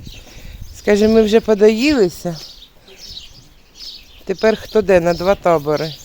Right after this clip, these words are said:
Сьогодні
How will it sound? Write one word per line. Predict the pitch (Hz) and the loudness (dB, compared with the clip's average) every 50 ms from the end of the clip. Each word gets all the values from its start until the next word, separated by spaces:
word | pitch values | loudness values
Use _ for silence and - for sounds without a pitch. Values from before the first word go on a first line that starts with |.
| - - - - - - - - - - - - - - - - - - - - - - - - - - - - - | -20 -20 -20 -20 -20 -20 -20 -20 -20 -18 -18 -18 -18 -18 -20 -20 -20 -20 -20 -20 -20 -20 -20 -18 -16 -16 -16 -16 -10
Сьогодні | - - 208 202 190 214 233 233 196 214 214 214 214 185 | 0 4 4 4 6 6 4 4 4 4 4 4 4 2